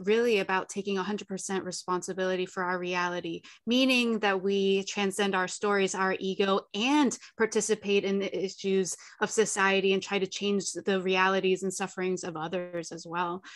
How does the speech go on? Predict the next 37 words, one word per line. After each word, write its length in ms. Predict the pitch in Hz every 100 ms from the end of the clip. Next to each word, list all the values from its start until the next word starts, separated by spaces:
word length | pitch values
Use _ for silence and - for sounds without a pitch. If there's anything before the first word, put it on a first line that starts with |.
| -
And 100 | 208
that's 200 | 196 190
what 120 | 214
I 60 | 196
feel 220 | 180 196
like 180 | 185 180
you're 80 | 185
speaking 460 | - 190 180 185
to 300 | 170 185 180 175
oftentimes. 840 | 170 - 180 180 180 175 175 - - -
It's 160 | 170 -
that 280 | 202 -
responsibility 760 | 196 190 - 190 190 196 190 190
portion 440 | 185 185 175 185 175
that 200 | 185 -
each 220 | 202 214
of 140 | 180
us 200 | 170 170 -
have 220 | 185 175 - - - _ -
something 500 | - 277 277 277 240
to 120 | 220
do 220 | 196 202
with 120 | 190
this 140 | 190 -
collective 460 | - 185 - 185
change, 380 | - 190 190 -
not 180 | 190 226
in 80 | 240
a 60 |
small 400 | 208 - 190 185
way, 180 | 175 175
but 200 | 175 185
in 120 | 190
a 60 | 185
hundred 400 | 185 226 226 247
percent 340 | 202 196 190
responsibility 1000 | 180 170 180 180 175 175 175 175 170 170